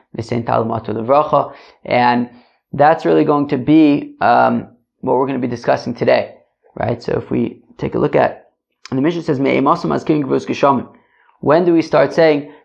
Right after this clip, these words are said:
"Mashiach Ruach Moed HaGeshem"? So now, of course, we start doing that on, uh, Shmini Atzeres. So we'll, we'll, we'll talk and see if everyone agrees with that. And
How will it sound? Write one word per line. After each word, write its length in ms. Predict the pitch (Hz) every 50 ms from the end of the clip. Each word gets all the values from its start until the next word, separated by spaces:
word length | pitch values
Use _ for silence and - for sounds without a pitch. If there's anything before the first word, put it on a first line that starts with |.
| _ -
"Mashiach 340 | 135 135 147 147 147 147 131
Ruach 300 | 131 143 143 135 123 -
Moed 320 | 139 127 131 131 131 127
HaGeshem"? 440 | 123 120 120 131 131 - - - - - _ _ _ _ _ _ _ _
So 80 | _ -
now, 80 | 120 117
of 100 | - -
course, 240 | - 156 156 156 -
we 100 | 170 170
start 240 | 175 - 147 139 -
doing 220 | 139 139 135 135
that 300 | 131 127 127 127 - - _ _ _ _ _ -
on, 280 | - 120 120 120 120
uh, 140 | 123 120 120
Shmini 320 | 120 - - 135 131 131
Atzeres. 540 | 127 123 123 - 180 180 165 143 - - - - _ _ _
So 260 | _ - - 127 117
we'll, 260 | 120 123 113 120 120 -
we'll, 220 | - 107 104 - 110
we'll 100 | - 117
talk 280 | - 131 127 123 -
and 60 | 127 -
see 200 | - 147 143 135
if 120 | 123 -
everyone 300 | 131 123 120 127 117 117
agrees 280 | 117 110 139 156 156 160
with 100 | 156 151
that. 260 | 151 143 143 - - - - - - - -
And 400 | - 135 139 139 135 - -